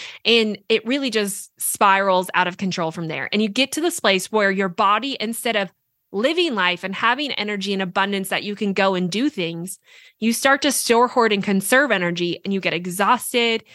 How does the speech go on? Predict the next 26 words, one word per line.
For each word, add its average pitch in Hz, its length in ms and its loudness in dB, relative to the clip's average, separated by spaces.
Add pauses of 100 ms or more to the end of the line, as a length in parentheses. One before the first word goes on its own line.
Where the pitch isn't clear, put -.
(200)
You 196 80 -8
start 196 280 -4
storing 170 460 0
weight. 226 440 2
You 175 80 -6
feel 170 260 -6
overwhelmed. 208 760 2
Life 190 300 -4
feels 175 240 -6
hectic. 233 600 0
You 175 80 0
start 180 260 -2
to 190 80 -6
see 185 220 -4
excessive 180 520 0
threats. 233 580 0 (1000)
I 233 60 -2
mean, 240 120 2
if 220 100 0
we 262 100 -2
look 370 180 4
at - 60 -4
the 339 80 0
world 277 240 4
today, 240 520 0 (100)
<laughs> 247 120 -8